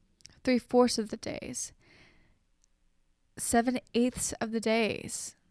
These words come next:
honey, you're winning the year by just showing up and putting in the work.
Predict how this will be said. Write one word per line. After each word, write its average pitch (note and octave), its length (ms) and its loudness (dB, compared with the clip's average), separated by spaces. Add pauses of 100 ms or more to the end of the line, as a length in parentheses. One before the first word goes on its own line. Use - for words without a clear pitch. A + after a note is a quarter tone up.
(500)
honey, C#4+ 540 -4 (220)
you're D#4 280 6
winning C4 340 4
the F#3+ 100 4
year G3+ 600 0 (1500)
by A#3+ 100 4
just C4 220 0
showing C4 440 0
up - 360 -4 (1080)
and A#3 120 -6
putting C#4 340 2
in A#3 100 2
the G3+ 60 6
work. A#3+ 580 -2